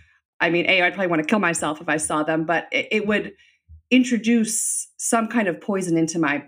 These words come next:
my brain that I just honestly, like, my imagination is enough. I don't want to see it. I would be too upset. Do you know what I mean? Um, and it's like with, with, with the autogynephiliacs, uh, you know, I, from doing research, most of them or some of them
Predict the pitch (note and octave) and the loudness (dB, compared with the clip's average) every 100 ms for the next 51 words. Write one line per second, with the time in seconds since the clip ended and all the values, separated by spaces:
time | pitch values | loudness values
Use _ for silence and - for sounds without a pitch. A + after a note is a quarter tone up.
0 | _ - D3+ D3+ G3 F3 D#3 - A3+ A#3 | _ -4 -4 0 0 2 0 0 0 0
1 | - - F#3 G#3 G#3 E3+ D#3+ D3+ D3+ F3+ | -4 -4 -2 -2 -2 -2 -2 -2 -2 -2
2 | G3 F#3 F3 F3 E3+ E3+ F3 D3 C#3+ C#3+ | -2 0 -2 0 -2 -2 -4 -4 -4 -4
3 | - D#3+ F#3 F#3 E3 E3+ E3+ D3+ - - | -4 -2 0 0 0 -2 -4 -10 -10 -8
4 | E3 F#3+ C4+ - - F#3 F#3 G3 A3+ C#4+ | -6 -2 -4 -4 -10 -6 -4 -4 -2 -2
5 | - - G#2+ - - _ _ _ - F#3 | 0 -4 -4 -6 -10 _ _ _ -8 -2
6 | F3+ F3 F3+ F3+ - - - _ _ - | 0 2 0 -2 -8 -20 -20 _ _ -4
7 | G3+ F#3+ F#3 F3+ F3+ _ _ _ _ - | 0 0 -2 -6 -8 _ _ _ _ -18
8 | - F#3+ G3 G#3 G#3 G3+ G3 G3 G3+ F#3 | -12 -6 -2 0 -2 -6 -2 -2 -2 -4
9 | F#3+ - G3+ G#3 G3+ F3 E3+ C#4 C4+ E3 | -2 0 0 0 0 -2 0 2 2 2
10 | D#3 E3 - - - - - - - - | 2 -2 -4 -8 -8 -10 -18 -20 -20 -20
11 | - _ - - - G#3+ F3+ E3+ E3+ - | -20 _ -8 -8 -2 0 2 2 0 -4
12 | - _ F#3 E3+ F3 - G3+ F#3+ G3 F3 | -10 _ -12 -12 -12 -8 -6 -2 0 2
13 | B3+ B3+ G3+ F3+ G3+ B3 C#4+ A3+ F#3+ F3 | 2 2 -2 -2 0 0 0 -2 0 0
14 | F3 F3 D#3+ A#3 A3+ F#3+ F3 E3+ F3 F3+ | 0 -4 -2 -2 -2 0 0 0 -2 -6